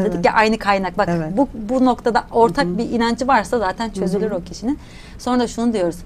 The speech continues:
Speaker 2: Sen zaten güçlüsün.
Speaker 1: Hı hı.
Speaker 2: Özgüven sahibisin. Akıllısın. Potansiyelin yüksek. İşte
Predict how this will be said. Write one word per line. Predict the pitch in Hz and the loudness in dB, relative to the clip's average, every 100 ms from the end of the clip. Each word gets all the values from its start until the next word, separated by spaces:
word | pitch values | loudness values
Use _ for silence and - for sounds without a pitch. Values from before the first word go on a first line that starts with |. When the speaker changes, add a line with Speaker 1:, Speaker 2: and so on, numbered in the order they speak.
| - - | -18 -14
Speaker 2:
Sen | - 254 | 0 2
zaten | 254 240 240 240 | 4 2 2 0
güçlüsün. | 190 180 214 - 165 | -2 -4 -6 -6 -6
Speaker 1:
Hı | 156 165 165 | -6 -6 0
hı. | 233 | 2
Speaker 2:
Özgüven | 226 202 180 175 | 2 0 -2 -4
sahibisin. | 180 175 165 - - - | -6 -6 -8 -10 -14 -6
Akıllısın. | - 214 254 220 226 - 214 208 202 | -4 -2 -2 -2 -2 -4 -4 -4 -8
Potansiyelin | 202 196 208 196 214 190 202 | -10 -6 -6 -6 -4 -4 -4
yüksek. | 196 196 - 185 - - - - - - | -4 -6 -6 -8 -10 -20 -20 -20 -20 -16
İşte | 180 - 226 | -6 2 2